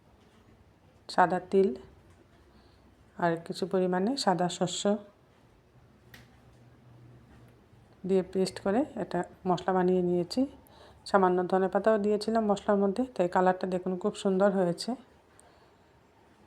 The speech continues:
হালকা গ্রিনি কালার হয়েছে মশলাটা। এবার মশলাটাকে একটু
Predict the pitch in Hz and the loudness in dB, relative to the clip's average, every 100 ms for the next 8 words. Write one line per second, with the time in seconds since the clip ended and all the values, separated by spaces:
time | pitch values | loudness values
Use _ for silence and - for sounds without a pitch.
0 | - - 185 185 190 170 190 185 190 190 | -18 -4 -2 2 2 2 0 0 0 2
1 | 185 214 - - - - - - - - | 2 0 -4 -20 -20 -20 -20 -20 -20 -20
2 | _ _ _ _ _ - 185 170 - 240 | _ _ _ _ _ 0 2 2 -4 -10
3 | - 185 165 - 170 226 - - - - | -6 -4 -4 -4 -4 -4 -6 -20 -20 -20
4 | - - - - - - - - - - | -20 -20 -20 -20 -20 -20 -20 -20 -20 -20
5 | - - _ _ - - - _ - 196 | -20 -20 _ _ -20 -20 -20 _ -2 2
6 | 185 180 175 - 208 196 262 285 285 - | 4 2 0 -2 -2 -4 -2 -2 -4 -4
7 | 185 - | -6 -4